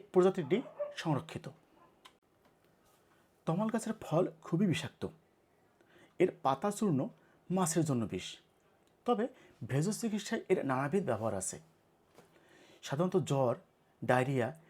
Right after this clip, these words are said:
নিউমোনিয়া, প্রস্রাবের সমস্যা, প্রসব পরবর্তী জ্বর, বিষাক্ত মাকড়সার কামড় ইত্যাদিতে তমাল গাছের নানান অংশ ব্যবহৃত হয়। এছাড়া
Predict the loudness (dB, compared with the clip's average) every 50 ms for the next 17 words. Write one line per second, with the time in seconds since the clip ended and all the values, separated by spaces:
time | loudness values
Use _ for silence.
0 | -20 -16 _ 0 2 4 4 6 4 4 2 0 -4 -6 -10 -14 -20 -20 -14 _
1 | -6 -4 -2 0 -2 -2 -2 -2 -4 -4 -4 -6 -6 -8 -8 -8 -10 _ _ _
2 | -20 _ _ _ _ _ 0 0 0 0 0 -4 -6 -6 -4 0 0 0 2 0
3 | -4 -4 -4 -2 -2 0 -2 -2 -4 -8 _ _ _ _ _ _ _ -20 _ _
4 | -4 2 2 2 2 2 -2 -2 -2 -2 -2 -2 -4 -4 -4 -6 -4 -4 -2 -2
5 | -2 -2 -2 -6 -8 _ _ _ _ _ _ -6 -6 -4 -2 -2 0 0 0 0
6 | -2 -6 -6 -10 _ -20 -20 _ _ _ -2 0 2 2 2 2 2 0 -2 -2
7 | -2 -2 -2 -2 -2 0 0 0 -2 -2 -2 -2 -2 0 -2 -2 -4 -4 -6 -6
8 | -8 -10 -14 -18 _ _ _ _ _ _ _ _ _ _ _ _ _ _ _ _
9 | _ _ _ _ _ _ _ _ _ _ _ _ _ _ _ _ _ _ _ -2
10 | 0 0 2 2 0 0 0